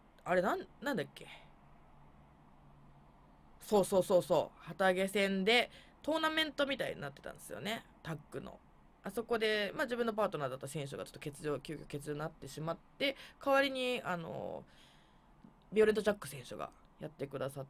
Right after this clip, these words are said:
て、で、そこで鈴と対戦して、葛西選手とね、対戦して、もうフルコース食らいましたよ。竹串から、あの、蛍光灯から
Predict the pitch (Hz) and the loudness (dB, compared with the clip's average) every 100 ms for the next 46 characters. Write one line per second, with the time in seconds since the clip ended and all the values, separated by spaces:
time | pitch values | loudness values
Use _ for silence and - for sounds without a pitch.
0 | - - - - 208 247 262 254 247 214 | -16 -18 -16 -10 -6 0 4 4 2 -2
1 | 147 - 92 - - _ - - _ _ | -4 -4 -4 -6 -20 _ -20 -20 _ _
2 | _ - - - - - 151 135 135 131 | _ -20 -20 -20 -20 -10 -6 -6 -4 -8
3 | - - 123 - - - - - - 151 | -10 -8 -10 -10 -20 -20 -20 -20 -14 -10
4 | 131 120 82 - - 196 269 - - 180 | -8 -8 -12 -14 -10 -8 -8 -14 -12 -6
5 | 156 156 151 143 139 139 - 196 277 294 | -4 -4 -6 -4 -6 -6 -6 0 4 6
6 | 233 196 135 - 285 302 311 277 214 185 | 8 8 6 2 0 2 2 4 6 6
7 | 175 170 160 95 - - - - _ _ | 4 2 -4 -8 -8 -12 -20 -20 _ _
8 | _ _ _ _ _ - 190 170 170 165 | _ _ _ _ _ -6 0 2 0 -2
9 | 156 151 143 - _ _ - 147 143 139 | -2 0 0 -4 _ _ 0 4 4 4
10 | - - - - _ _ 131 110 110 151 | 0 -8 -20 -20 _ _ -6 -4 -4 -2
11 | 147 135 135 135 135 135 135 | -2 0 0 0 -2 -2 -4